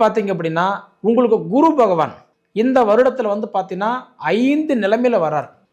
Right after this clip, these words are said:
தசாவதார படத்துல அதாவதுன்றதை வந்து கமலஹாசன் ஒன்பது கெட்டப்பு போட்டார் இல்லையா, அந்த மாதிரி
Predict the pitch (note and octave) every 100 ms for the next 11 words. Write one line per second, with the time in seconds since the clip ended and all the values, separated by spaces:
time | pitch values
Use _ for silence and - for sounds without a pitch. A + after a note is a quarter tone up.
0 | _ C3+ D#3+ A#3 A#3 A3+ G#3 G3 F#3+ G3+
1 | G3 E3+ G#3 G#3+ - _ _ _ D#3 G3
2 | A3 G#3 G3+ G3 F#3+ F#3+ A3+ A3+ A3 G#3
3 | G#3+ G#3 G#3+ F3 F#3+ G#3 G#3 F#3 F#3+ A3
4 | G3+ G3 G3 F#3+ G3 A3+ C4 _ _ _
5 | - F3 G3+ F#3 F#3+